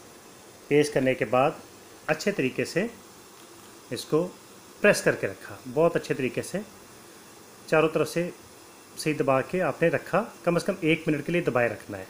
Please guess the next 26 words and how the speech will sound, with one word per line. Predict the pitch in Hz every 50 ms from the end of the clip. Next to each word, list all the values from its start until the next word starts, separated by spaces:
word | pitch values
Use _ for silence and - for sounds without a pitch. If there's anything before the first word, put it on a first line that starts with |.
| - - - -
आपने, | 110 101 - - - 87 - - - - - - - - - - - - - - - - - - - - - - - - - - - - - - - - - - - - - - - - - - - - - - - - - - -
एक | 139 139 139 - -
मिनट | 151 147 147
के | 170 151
दब-, | 131 143 143 - - - - -
के | 143
लिए | 147 147
दबा | 131 131 120 135 143
के | 156 - 180
रखा | 165 156 - 170 151
अच्छी | 143 135 - - 170
तरह | 170 165 160
से, | - - 165 151 - 135 - - - - - - - - - - - - - - - - - - -
ठीक | - 127 123 -
है। | 143 127 - - - - - - - - - - - - - - -
और | 131 135 139
उसके | 135 - - 147
बाद | 135 135 135
अपना | 131 127 - 143 123
ब्रश | 113 135 151 156 151 -
वगैरह | 165 147 151 151 151
करें, | 147 - 143 139 147 160 160 - - - - - - - - - - - - - - - - - - - - - - - - - - - - - - - - - - - -
<clears throat> | - - 226 - - - - -
ब्रश | - 135 156 156 156
करें | - - 151 143 147 147 147 143 143 - - - - - - - - - - - - - - - - -
और | 127 123 123